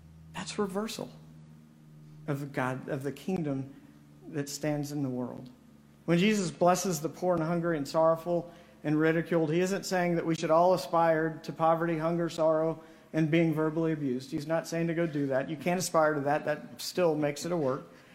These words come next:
He's saying that God is present with us, even when the world has abandoned us. What a promise! That God loves us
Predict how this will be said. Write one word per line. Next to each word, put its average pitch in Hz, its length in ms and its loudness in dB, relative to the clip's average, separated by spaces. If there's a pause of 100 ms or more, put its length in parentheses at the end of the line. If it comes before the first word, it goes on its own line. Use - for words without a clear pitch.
He's 196 140 2
saying 233 220 6
that 180 120 2
God 196 220 6
is 247 80 2
present 233 360 4
with 262 160 4
us, - 300 -2 (880)
even 180 640 2 (640)
when 165 240 2
the 160 80 2
world 156 520 2
has 151 140 -4
abandoned 131 460 -2
us. - 260 -14 (1200)
What 240 100 2
a 269 60 2
promise! - 640 -8 (1120)
That 185 160 2
God 226 220 6
loves 240 240 6
us - 240 0